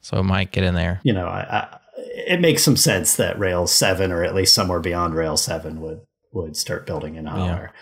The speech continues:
Speaker 2: My guess is, like Stimulus J S, it will be one of those things that you don't have to use if you don't want to, but it, if you want to use it, it probably will be really easy to just integrate
Speaker 1: It'll
Speaker 2: it.
Speaker 1: be part of the Rails way.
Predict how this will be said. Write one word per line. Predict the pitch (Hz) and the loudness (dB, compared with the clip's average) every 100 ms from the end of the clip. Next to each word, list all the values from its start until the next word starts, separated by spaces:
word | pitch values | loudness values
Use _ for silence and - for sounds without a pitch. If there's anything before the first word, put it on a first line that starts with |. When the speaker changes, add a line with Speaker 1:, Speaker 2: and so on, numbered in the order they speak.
| - | -4
Speaker 2:
My | 123 120 | 0 2
guess | 143 151 147 | 4 4 6
is, | 123 117 101 - 120 | 6 6 2 -4 0
like | 110 113 104 - | 2 2 2 0
Stimulus | - 110 107 101 - | 2 4 4 2 0
J | 120 92 | 0 2
S, | 95 104 104 110 | 2 2 2 0
it | 92 | -2
will | |
be | 92 95 | 0 0
one | 95 | 2
of | 92 | 0
those | 90 - | -2 -2
things | 95 95 | -2 -2
that | 95 | -2
you | 101 | -2
don't | 92 - | -2 -4
have | - 73 - | -8 -6 2
to | |
use | 135 127 127 | 4 6 4
if | 135 107 | 2 0
you | |
don't | 95 78 | 0 -2
want | 90 - | -6 0
to, | 123 127 135 - | 2 2 0 -2
but | 87 - 170 | -2 -2 -2
it, | 113 92 - | -2 -2 -6
if | - - | -4 -2
you | 92 | 0
want | 92 92 | 0 0
to | 87 | 0
use | 90 82 | -2 -2
it, | 85 | -2
it | 82 - | -4 -6
probably | - 85 80 80 | -6 -4 -4 -6
will | 78 | -8
be | 82 78 78 _ _ _ _ - | -8 -10 -12 _ _ _ _ -10
really | 95 - | -8 -6
easy | 117 92 - 78 | -4 -4 -6 -10
to | 80 | -10
just | - - | -10 -10
integrate | - - - | -10 -6 -4
Speaker 1:
It'll | 98 | -4
Speaker 2:
it. | |
Speaker 1:
be | 98 | -4
part | - 101 | -2 0
of | 95 | 0
the | |
Rails | 98 101 98 92 | -2 -2 -2 -2
way. | 92 - - | -8 -14 -18